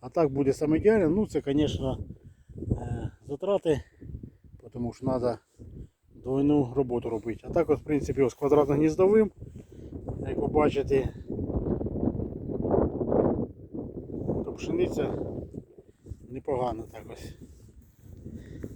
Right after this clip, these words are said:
Получається, менша конкуренція буде. Ну, то і, е, наприклад, якщо сіяти квадратно-гніздовим, наприклад, сто кілограм, потім ще сто, або там ті самі двісті п'ятдесят, ну, розділяти на, на двічі, на с-,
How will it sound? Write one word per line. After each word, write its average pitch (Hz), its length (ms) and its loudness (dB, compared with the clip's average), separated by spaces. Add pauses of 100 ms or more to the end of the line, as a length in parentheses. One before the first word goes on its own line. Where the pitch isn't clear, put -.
(720)
Получається, 135 560 2
менша 147 280 4
конкуренція 196 560 4
буде. 170 260 2
Ну, 160 140 6
то 131 180 0
і, 127 340 2 (560)
е, 120 240 -6
наприклад, 127 540 4
якщо 123 200 -2
сіяти 135 320 2
квадратно-гніздовим, 165 960 4
наприклад, 143 380 0
сто 226 320 0 (360)
кілограм, 147 340 2
потім 185 200 2
ще 139 200 -2
сто, - 180 -6
або 131 140 0
там 127 180 0 (340)
ті - 120 -10
самі 147 240 6
двісті 156 320 2
п'ятдесят, 202 440 6
ну, 170 280 6 (420)
розділяти 143 440 4
на, 143 120 6
на 139 180 4
двічі, 123 420 -2 (160)
на 127 240 -4
с-, - 220 -12